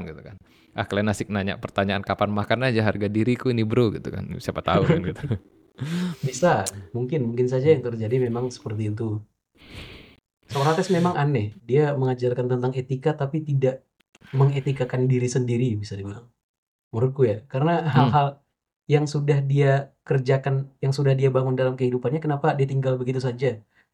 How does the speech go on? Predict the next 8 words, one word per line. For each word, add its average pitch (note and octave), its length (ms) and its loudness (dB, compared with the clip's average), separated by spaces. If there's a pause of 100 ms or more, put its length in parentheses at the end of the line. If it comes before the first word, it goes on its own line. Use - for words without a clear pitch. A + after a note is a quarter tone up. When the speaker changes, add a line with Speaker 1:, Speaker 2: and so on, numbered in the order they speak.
Speaker 2:
Dan B2 260 -2
lebih B2+ 240 -2
fokus C#3 320 -4
terhadap C3+ 480 0 (500)
hal-hal C#3+ 360 0
yang C#3+ 120 4
mengawang-awang. C#3+ 760 2
Padahal D3+ 320 -2